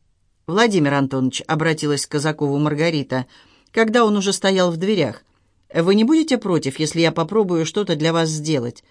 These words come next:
Это не будет вам ничего стоить", успокоила она гостя. "Если вам так хочется, пожалуйста",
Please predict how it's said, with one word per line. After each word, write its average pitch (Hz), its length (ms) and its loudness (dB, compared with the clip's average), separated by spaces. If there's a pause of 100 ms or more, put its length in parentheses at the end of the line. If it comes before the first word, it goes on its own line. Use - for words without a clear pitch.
(440)
Это 220 280 2
не 269 120 6
будет 262 240 0
вам 254 180 4
ничего 247 340 2
стоить", 233 380 0
успокоила 151 560 0
она 160 180 0
гостя. 143 460 -6 (640)
"Если 127 260 -8
вам 156 160 -2
так 185 200 -2
хочется, 160 380 -4
пожалуйста", 165 720 -2